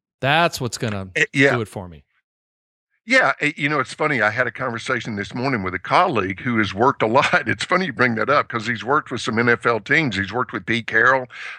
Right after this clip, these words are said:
Speaker 2: Uh, he's a big student of, of Nick Saban. And he said that the best coaches who create the best teams will always say the reason that these guys or these gals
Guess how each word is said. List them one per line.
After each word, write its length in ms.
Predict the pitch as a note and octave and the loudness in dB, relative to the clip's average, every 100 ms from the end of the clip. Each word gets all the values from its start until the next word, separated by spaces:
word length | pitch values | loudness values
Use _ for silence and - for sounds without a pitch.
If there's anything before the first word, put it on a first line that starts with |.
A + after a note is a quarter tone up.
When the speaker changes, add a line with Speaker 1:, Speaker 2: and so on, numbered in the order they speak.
| - | 0
Speaker 2:
Uh, 320 | A2+ G#2+ G#2 A#2 | 4 6 4 2
he's 240 | A#2+ A2+ | 0 0
a 40 | |
big 220 | G2+ A#2+ - | -2 -2 -4
student 360 | - B2 A#2+ | -4 -2 0
of, 100 | G2+ - | -2 -4
of 140 | A2 G2+ | -6 -2
Nick 220 | G#2+ - | -2 -2
Saban. 460 | - A#2 A#2 B2+ - - - - | 0 2 2 -2 -6 -12 -12 0
And 320 | C#3 C3 B2+ - | 4 4 2 -4
he 240 | B2+ C#3 F3 | -8 -6 -2
said 300 | - E3+ C3 | 0 0 -2
that 160 | - | -8
the 80 | A#2+ | -6
best 340 | G#2+ G#3+ - | 0 0 0
coaches 600 | - C3+ G3 - - - - _ | -4 -4 -4 -8 -16 -20 -20 _
who 120 | D3+ | -12
create 400 | C#3 C3+ C#3 D#3+ | -8 -2 0 0
the 80 | C#3+ | -2
best 360 | A#2+ B2+ - - | 2 2 2 0
teams 560 | E3+ G#3+ A#2 G#2 - - - - _ _ - | 2 2 -2 -8 -14 -14 -20 -20 _ _ -2
will 240 | C#3 C#3 | 2 4
always 440 | C3 G3+ F#3+ C3+ - | 6 4 2 -2 0
say 280 | - C3 A#2 | 2 2 2
the 160 | A#2+ | -4
reason 760 | A2+ A2+ F#3 A3+ G#3 C3+ A#2 A2+ | -6 -4 0 0 0 0 -2 -2
that 220 | A#2 A#2+ - | -4 -4 -4
these 360 | D#3 F3 D3+ | -4 -4 -4
guys 600 | - B2 A2+ A2 A#2+ A2+ | 0 2 4 4 2 0
or 100 | A#2+ | -6
these 380 | G#2 C#3 B2+ - | -2 0 0 0
gals 460 | C#3 D3 B2+ G#2+ | 2 4 2 -2